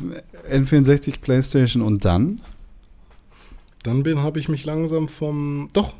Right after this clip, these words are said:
Speaker 2: nee, nee, ich hab, glaub ich, dann erstmal noch den Gamecube geholt. Also ich war immer noch ein Nintendo-Fanboy.
Speaker 1: Mhm.
Speaker 2: PlayStation war halt so
Speaker 1: Die Spiele sind jetzt
Speaker 2: Sec-,
Speaker 1: drei D.
Speaker 2: Second Choice auch so ein bisschen. Aber,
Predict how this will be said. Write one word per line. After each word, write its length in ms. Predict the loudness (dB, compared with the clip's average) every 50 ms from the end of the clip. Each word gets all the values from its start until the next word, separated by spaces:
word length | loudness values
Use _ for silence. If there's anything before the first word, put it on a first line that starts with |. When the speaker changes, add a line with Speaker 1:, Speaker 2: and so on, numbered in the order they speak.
| 0
Speaker 2:
nee, 420 | 2 2 2 2 2 0 -2 -2 -4
nee, 180 | -4 -6 -6 -8
ich 180 | -8 -6 -6
hab, 140 | -8 -8 -6
glaub 160 | -8 -8 -6
ich, 140 | -8 -10 -8
dann 160 | -8 -8 -6
erstmal 340 | -6 -8 -8 -8 -6 -4 -4
noch 120 | -4 -6
den 180 | -6 -6 -8 -6
Gamecube 480 | -6 -6 -8 -8 -10 -12 -16 -18 -18 -14
geholt. 380 | -12 -10 -10 -8 -8 -10 -10 -10
Also 120 | -12 -12
ich 140 | -12 -10 -8
war 100 | -8 -6
immer 160 | -4 -4 -2
noch 260 | -2 -4 -4 -8 -16 -12
ein 140 | -6 -4 -4
Nintendo-Fanboy. 880 | -4 -2 -2 -2 -2 -2 -4 -4 -4 -4 -4 -2 0 0 0 0 -2 -4 0 4
Speaker 1:
Mhm. 300 | 6 8 8 6 4 2 0
Speaker 2:
PlayStation 520 | -2 -2 -2 0 0 0 0 0 -2 -2
war 140 | -2 -2 -2
halt 180 | -2 -4 -4
so 440 | -4 -4 -2 -2 -2 -2 -2 -4 -6 -10 -18 -20 -20 -20 _ -20 -20 -20 -20 -20 -20 -20 -20 -20 -20 -20 -20 -20 -20 -20 -14 -8
Speaker 1:
Die 100 | -6 -6
Spiele 280 | -6 -4 -4 -2 -2 0
sind 140 | 0 0 -2
jetzt 220 | -2 -4 -4 -2 0
Speaker 2:
Sec-, 160 | 0 2 4
Speaker 1:
drei 180 | 6 6 6
D. 60 | 4 4
Speaker 2:
Second 360 | 2 2 2 2 0 -6 -8 -6
Choice 400 | -4 -2 0 0 0 0 -2 -4
auch 260 | -6 -6 -6 -6 -6 -2
so 140 | 0 2
ein 100 | 2 2
bisschen. 380 | 0 -2 -4 -2 -4 -4 -4 -6 -10 -14 -20 -20 -20 -20 -20 -20 -20 -20 -20 -20 -20 -20 -20 -20 -20 -20 -20 -20 -20 -20 -20 -20 -16 -10
Aber, 460 | -8 -4 0 2 2 2 2 0 -2